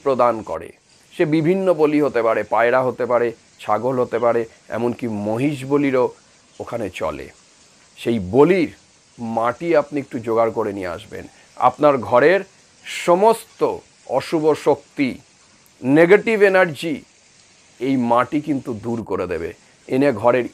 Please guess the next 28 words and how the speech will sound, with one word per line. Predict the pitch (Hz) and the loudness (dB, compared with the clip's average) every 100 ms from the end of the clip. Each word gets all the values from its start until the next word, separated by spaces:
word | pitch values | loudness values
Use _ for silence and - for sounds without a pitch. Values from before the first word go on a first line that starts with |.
| 139 | -8
ঈশান | - 170 175 | 0 2 2
কোণে | 160 156 135 | 0 0 0
কোনো | 139 131 | -2 -2
একটা | 139 123 | -2 0
মাটির | 117 123 113 | 0 -2 -6
পাত্রের | 107 107 - 127 120 | -6 -6 -6 -6 -4
মধ্যে | 110 107 101 | -6 -6 -8
রেখে | 98 90 | -8 -10
দেবেন। | 85 80 - _ _ - - | -10 -12 -14 _ _ -10 2
আপনার | 135 160 196 143 | 4 6 4 8
ঘর | 165 190 - | 8 8 4
থেকে | 190 226 - | 2 2 4
সমস্ত | 220 240 247 - 262 247 233 | 2 2 0 0 2 4 4
negativity, | 226 233 233 233 214 226 220 202 | 6 6 4 0 -2 2 6 6
অর্থকষ্ট | - 233 202 214 - 208 202 | 4 -4 -2 -2 -2 -6 -2
সমস্ত | 196 190 - 185 | -2 -4 -6 -8
কিছু | 180 175 | -6 -2
কেটে | 175 175 175 | 0 2 4
যাবে। | 170 175 170 _ _ 123 | 4 2 -2 _ _ -6
ওই | 127 123 | -4 0
মাটির | 131 135 160 135 - _ _ _ _ _ _ | 0 0 -4 -6 -12 _ _ _ _ _ _
এতটাই | 120 120 160 180 180 135 | -6 0 2 4 2 0
গুণাগুণ | 123 104 101 92 - _ _ _ _ _ _ _ _ _ _ _ _ _ _ _ _ _ - | -4 -6 -12 -20 -20 _ _ _ _ _ _ _ _ _ _ _ _ _ _ _ _ _ -10
আপনার | 107 139 120 107 | -2 0 0 2
ঘরকে | 123 120 131 104 - _ - | 2 2 -2 -4 -8 _ -2
পজিটিভিটিতে | 135 139 165 175 175 165 156 139 104 | 2 2 2 0 -2 -2 -2 -4 -4
ভরে | 87 110 107 90 | -8 -4 -4 -4
দেবে। | 85 | -8